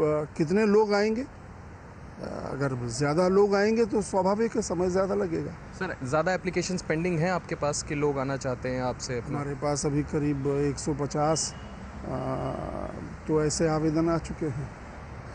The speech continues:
Speaker 2: सर, ये तो काफ़ी ज़्यादा हैं और फिर सबको आप मौका देंगे?
Speaker 1: अब ये समिति तय करेगी कि कितने लोगों को किस क्रम से बुलाना है, क्या करना है।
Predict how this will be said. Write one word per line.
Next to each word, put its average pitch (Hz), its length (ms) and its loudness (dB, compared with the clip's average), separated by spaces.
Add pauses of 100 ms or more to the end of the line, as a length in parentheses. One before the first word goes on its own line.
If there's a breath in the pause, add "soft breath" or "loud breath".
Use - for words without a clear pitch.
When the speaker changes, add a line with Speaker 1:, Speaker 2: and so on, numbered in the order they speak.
Speaker 2:
सर, 135 120 -6
ये 139 60 -2
तो 143 100 -4
काफ़ी 131 280 0
ज़्यादा 147 260 0
हैं 143 60 0
और 139 120 0
फिर 147 160 -4
सबको 175 280 0
आप 165 140 0
मौका 156 240 0
देंगे? 135 320 0 (960)
Speaker 1:
अब 160 260 -2
ये 208 180 4
समिति 175 400 4
तय 135 240 2
करेगी 131 520 0
कि 120 640 -4 (140)
कितने 143 300 0
लोगों 127 380 -2
को 131 360 -2 (100)
किस 147 180 0
क्रम 135 340 0
से 127 360 -2
बुलाना 123 460 -4
है, 127 120 -6 (120)
क्या 131 120 -6
करना - 280 -10
है। - 240 -12